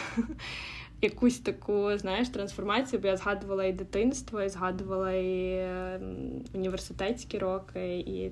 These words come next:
те, де я зараз, і як це все одне між одним поєднано. І, е, ми стільки з тобою говорили, як це все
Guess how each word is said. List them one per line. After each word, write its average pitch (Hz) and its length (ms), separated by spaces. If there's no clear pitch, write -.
те, 185 200
де 180 180
я 185 120
зараз, 196 720
і 190 100
як 180 260
це 202 100
все 190 340
одне 185 280
між 190 180
одним 185 340
поєднано. 202 800
І, 190 380
е, 185 640
ми 190 140
стільки 190 300
з - 80
тобою 190 320
говорили, 190 340
як 185 200
це - 100
все 185 580